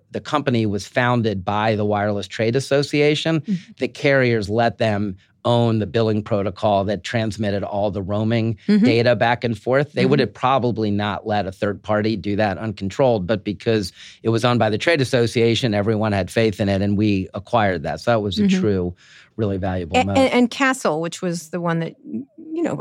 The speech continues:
Speaker 2: probably made you the most money, I'm guessing.
Speaker 1: We
Speaker 2: Ta-
Speaker 1: still own it.
Speaker 2: Yeah, you still own it.
Speaker 1: Yeah.
Speaker 2: And you looked at that because
Speaker 1: So what I decided was after we fully invested
Speaker 2: Explain
Speaker 1: Venture
Speaker 2: Castle.
Speaker 1: House. Yeah, so
Speaker 2: Castle.
Speaker 1: Castle is the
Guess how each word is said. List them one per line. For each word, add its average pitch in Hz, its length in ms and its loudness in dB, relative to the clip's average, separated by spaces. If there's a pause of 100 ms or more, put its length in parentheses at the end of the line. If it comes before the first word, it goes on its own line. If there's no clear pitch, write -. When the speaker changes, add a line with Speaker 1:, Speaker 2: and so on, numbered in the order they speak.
Speaker 2:
probably 196 220 0
made 165 180 0
you 156 60 -2
the 156 80 -4
most 190 260 0
money, 151 160 -8
I'm 160 100 -6
guessing. 147 640 -6
Speaker 1:
We 240 140 -10
Speaker 2:
Ta- 123 180 0
Speaker 1:
still 123 180 4
own 139 180 2
it. 190 140 -2
Speaker 2:
Yeah, 226 180 4
you 185 120 -2
still 226 200 0
own 190 100 2
it. 170 120 -2
Speaker 1:
Yeah. - 140 2
Speaker 2:
And 220 100 4
you 233 160 2
looked 233 240 2
at 190 120 -2
that 202 200 2
because 175 680 -2 (800)
Speaker 1:
So - 200 2
what 190 120 6
I 180 120 6
decided 185 520 4
was 143 280 4
after 135 480 2
we 123 120 2
fully 131 300 2
invested 117 320 2
Speaker 2:
Explain 294 220 2
Speaker 1:
Venture 240 160 2
Speaker 2:
Castle. 160 240 0
Speaker 1:
House. - 160 0
Yeah, 170 80 4
so 190 160 2
Speaker 2:
Castle. - 20 -2
Speaker 1:
Castle 175 460 2
is 127 240 2
the 123 280 2